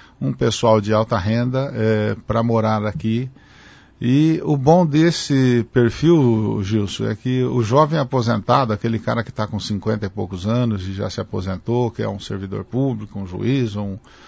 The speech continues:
funcionário de uma estatal, essas pessoas têm uma renda garantida. Então, se ele ganha vinte mil, trinta mil, ele vai ganhar sempre. Só que se ele já tá com essa idade, ele gasta.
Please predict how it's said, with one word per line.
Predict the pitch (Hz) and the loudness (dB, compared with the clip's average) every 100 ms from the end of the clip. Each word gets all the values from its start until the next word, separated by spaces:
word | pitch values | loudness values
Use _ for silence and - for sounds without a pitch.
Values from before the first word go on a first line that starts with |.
| - - - | -20 -20 -20
funcionário | - 110 - 104 107 101 | -10 -8 -4 -2 -2 -2
de | 101 | -4
uma | 101 95 | -4 -6
estatal, | 87 - - - 139 139 120 - - - - _ | -10 -12 -4 4 4 4 -2 -10 -20 -20 -20 _
essas | 135 - 139 | -6 -4 -4
pessoas | - 135 156 | -4 -2 -2
têm | 131 160 | -2 0
uma | 160 151 | 2 4
renda | 135 147 147 | 4 4 0
garantida. | 151 165 165 139 139 110 | 0 -2 0 0 0 -2
Então, | 98 120 | -4 -6
se | - | -4
ele | 147 | -4
ganha | 127 131 | 0 0
vinte | 113 123 131 117 | 2 2 0 2
mil, | 113 139 156 135 113 | 2 4 2 0 -2
trinta | 120 127 110 | 0 0 0
mil, | 110 | 0
ele | 135 143 | 0 0
vai | 147 | 0
ganhar | 143 143 139 | -2 -2 -2
sempre. | 127 120 113 104 | -2 -4 -4 -6
Só | - | -8
que | 147 | -8
se | - 190 | -4 -2
ele | 180 | 0
já | 160 | 0
tá | 120 107 | 0 -2
com | 104 | 0
essa | 104 - | -2 -2
idade, | 110 131 143 | 0 0 0
ele | 139 156 | -2 -2
gasta. | 139 131 127 - 92 | 4 4 4 -2 -10